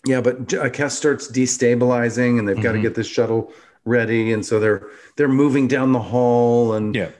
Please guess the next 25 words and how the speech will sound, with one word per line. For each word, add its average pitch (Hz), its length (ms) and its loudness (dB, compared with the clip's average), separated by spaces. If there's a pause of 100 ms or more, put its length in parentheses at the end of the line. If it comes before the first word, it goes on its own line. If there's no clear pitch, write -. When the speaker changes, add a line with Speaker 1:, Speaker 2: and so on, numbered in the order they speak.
Speaker 2:
because 120 240 2
we 131 80 4
Speaker 1:
running 113 100 0
Speaker 2:
can't 139 200 -4
beam 135 180 0
her. 104 140 -2
We 95 100 -4
can't 113 220 -4
beam 110 160 0
her 107 120 0
over, 98 180 -4
right? 92 280 -6
Speaker 1:
No, 117 120 0 (200)
Speaker 2:
So - 60 -4
Speaker 1:
can't 110 160 -2
beam 113 160 -2
her 107 100 2
Speaker 2:
Janeway's 104 420 2
Speaker 1:
over. - 80 -6
Speaker 2:
escorting 120 480 0
her 104 200 -2
to 98 360 -6
the 92 220 -6
shuttle 113 240 -2
bay. 120 420 -2